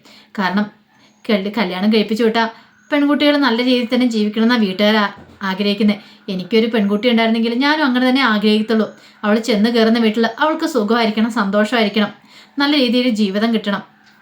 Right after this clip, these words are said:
അങ്ങനെ കാരണന്മാർ ആഗ്രഹിക്കും. പക്ഷെ അവർ ആഗ്രഹിക്കുന്ന പോലെ ഒരിക്കലും ഒരു നല്ല ജീവിതം ചിലപ്പോൾ എല്ലാ പെൺകുട്ടികൾക്കും കിട്ടിയെന്ന് വരത്തില്ല. നിന്റെ ജീവിതം അങ്ങനെയായി പോയല്ലോ, എന്ത് ചെയ്യാൻ പറ്റും? എൻ്റെ മകൻ ഇങ്ങനെയായി പോയി, ഞാൻ നിന്നെ വേണേ കാല് പിടിച്ച് മാപ്പി ചോദിക്കാന്നൊക്കെ പറയാം." ഇത് കേട്ടപ്പം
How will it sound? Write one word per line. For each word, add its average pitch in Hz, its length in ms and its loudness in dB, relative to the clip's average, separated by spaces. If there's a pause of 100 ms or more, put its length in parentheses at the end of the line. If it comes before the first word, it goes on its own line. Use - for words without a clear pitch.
(140)
അങ്ങനെ 190 260 -4
കാരണന്മാർ 208 480 2
ആഗ്രഹിക്കും. 196 460 -2 (200)
പക്ഷെ 220 220 -4
അവർ 202 140 2
ആഗ്രഹിക്കുന്ന 214 580 0
പോലെ 240 160 0
ഒരിക്കലും 233 340 -2 (160)
ഒരു 247 120 -2
നല്ല 240 240 2
ജീവിതം 240 320 2
ചിലപ്പോൾ 233 240 0
എല്ലാ 220 200 0
പെൺകുട്ടികൾക്കും 233 720 0
കിട്ടിയെന്ന് 220 300 0
വരത്തില്ല. 214 320 0 (340)
നിന്റെ 311 220 2
ജീവിതം 247 340 2
അങ്ങനെയായി 220 380 0
പോയല്ലോ, 214 400 0 (140)
എന്ത് 185 220 -6
ചെയ്യാൻ 226 180 0
പറ്റും? 226 220 0 (300)
എൻ്റെ 320 180 0
മകൻ 220 340 2
ഇങ്ങനെയായി 226 400 2
പോയി, 220 240 -6 (180)
ഞാൻ 190 260 0
നിന്നെ 220 180 4
വേണേ 226 240 0 (140)
കാല് 330 320 0
പിടിച്ച് 240 240 0
മാപ്പി 214 340 0
ചോദിക്കാന്നൊക്കെ 220 460 2
പറയാം." 220 300 0 (300)
ഇത് 196 140 -8
കേട്ടപ്പം 202 320 -6